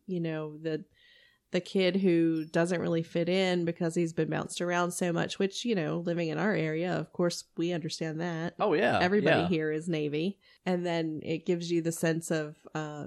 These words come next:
Speaker 1: you know, coming of age and
Speaker 2: Yeah, the, the
Speaker 1: trying to meet the
Speaker 2: meet the f-,
Speaker 1: girls
Speaker 2: like, yeah,
Speaker 1: and
Speaker 2: and having the first kiss and, you
Speaker 1: Yeah,
Speaker 2: know, that
Speaker 1: yeah.
Speaker 2: whole awkwardness, and that's, that's done really well.
Speaker 1: So it's got a lot of that in there, which is,
Speaker 2: Yeah.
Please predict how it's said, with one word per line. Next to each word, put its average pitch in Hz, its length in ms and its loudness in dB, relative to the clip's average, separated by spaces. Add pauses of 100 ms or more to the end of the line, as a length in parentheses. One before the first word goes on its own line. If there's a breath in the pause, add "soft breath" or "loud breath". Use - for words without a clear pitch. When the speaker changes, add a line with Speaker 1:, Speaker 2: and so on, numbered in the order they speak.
Speaker 1:
you 185 200 0
know, - 60 -6
coming 160 300 -2
of 147 100 -6
age 196 680 4
and 156 340 -4
Speaker 2:
Yeah, 220 160 8
the, 110 200 6
the 117 120 2
Speaker 1:
trying 196 280 8
to 170 80 2
meet 160 200 -2
the - 60 -4
Speaker 2:
meet - 40 -4
the 190 80 2
f-, 196 520 8
Speaker 1:
girls 185 340 6
Speaker 2:
like, 123 160 4
yeah, 165 60 4
Speaker 1:
and 135 140 6
Speaker 2:
and 120 100 2
having 123 180 4
the 113 80 0
first 120 340 -2
kiss 120 600 4
and, 107 340 2
you 262 140 2
Speaker 1:
Yeah, 247 240 4
Speaker 2:
know, 147 140 6
that 143 160 2
Speaker 1:
yeah. 170 40 0
Speaker 2:
whole 147 240 6
awkwardness, 117 800 4
and 110 220 -4
that's, 214 240 0
that's 240 180 -2
done 233 180 -2
really 185 200 0
well. 113 420 0
Speaker 1:
So 269 160 0
it's 262 120 0
got 302 180 2
a 269 40 4
lot 240 260 4
of 214 80 2
that 156 200 2
in 233 220 4
there, 151 340 0
which 202 300 0
is, 214 80 6
Speaker 2:
Yeah. 190 160 -4